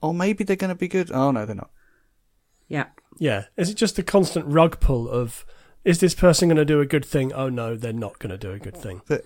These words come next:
Speaker 1: Commander Lawrence
Speaker 3: <laughs>
Speaker 1: definitely leaves me the most, feeling the most condemned, because I'm constantly thinking, "What would I do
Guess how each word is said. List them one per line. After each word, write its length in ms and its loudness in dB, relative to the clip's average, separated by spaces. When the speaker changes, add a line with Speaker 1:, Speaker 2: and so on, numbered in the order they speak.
Speaker 1:
Commander 320 0
Lawrence 420 6
Speaker 3:
<laughs> 140 -12
Speaker 1:
definitely 400 2
leaves 320 -2
me 100 -2
the 120 -4
most, 400 -4
feeling 280 0
the 60 -2
most 200 -2
condemned, 560 -4
because 400 -8
I'm 160 -6
constantly 400 -6
thinking, 260 -8
"What 180 0
would 120 -2
I 100 2
do 380 -4